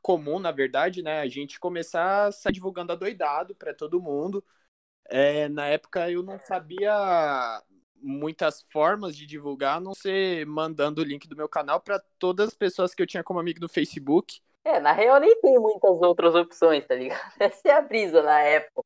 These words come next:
Speaker 2: principalmente.
Speaker 1: A brisa era essa mesmo, só que, tipo, hoje tem mais grupo, né? Tem outras plataformas, Instagram,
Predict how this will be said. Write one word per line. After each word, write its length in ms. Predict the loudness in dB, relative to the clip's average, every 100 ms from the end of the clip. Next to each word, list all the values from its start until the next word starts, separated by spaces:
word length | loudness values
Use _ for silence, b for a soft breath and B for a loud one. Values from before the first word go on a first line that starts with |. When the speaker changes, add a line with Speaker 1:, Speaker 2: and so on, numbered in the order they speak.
| -12
Speaker 2:
principalmente. 480 | -14 -10 -10 -10 _ _ _ _ _ _ _
Speaker 1:
A 140 | -6 -6
brisa 360 | -6 -4 2
era 240 | 2 2 0
essa 300 | -2 -4 -8
mesmo, 420 | -4 -4 -4 -10
só 180 | -8 -8
que, 120 | -8
tipo, 140 | -4
hoje 300 | 0 0 0
tem 120 | -4
mais 180 | -2 -2
grupo, 680 | -2 0 0 2 0 2 -2
né? 380 | 2 2 2 -2 -8 _ _ _ _ _
Tem 300 | -6 -4 -6
outras 300 | -8 -8 -6
plataformas, 1300 | -4 -2 -4 -4 -2 4 4 4 2 -2 -10 -20 _ _ _ _ -20
Instagram, 1200 | -14 -2 -2 0 -4 -4 -4 -4 -4 -6 -10